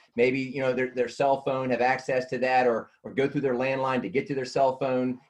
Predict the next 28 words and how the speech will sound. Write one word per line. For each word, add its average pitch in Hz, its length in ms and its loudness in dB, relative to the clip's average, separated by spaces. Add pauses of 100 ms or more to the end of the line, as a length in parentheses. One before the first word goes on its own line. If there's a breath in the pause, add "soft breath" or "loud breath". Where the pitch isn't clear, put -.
get 160 220 0
creative 147 460 0
to 127 80 -8
get 131 180 -4
in 113 80 -18
front 131 180 0
of 120 80 -2
people. 156 540 4 (300 soft breath)
And 127 380 2
what 139 140 -4
we're 131 100 -6
finding 165 380 2
is 127 160 -2
some 139 160 -2
of 131 100 -2
these 123 160 -4
virtual 139 440 0
events 131 460 2
where 127 120 2
you 123 100 2
do, 131 240 -2
like, 127 320 0
you 127 160 0
know, 117 220 -2
something 139 280 -4
like 143 200 0
this, 147 340 6
right? 147 320 4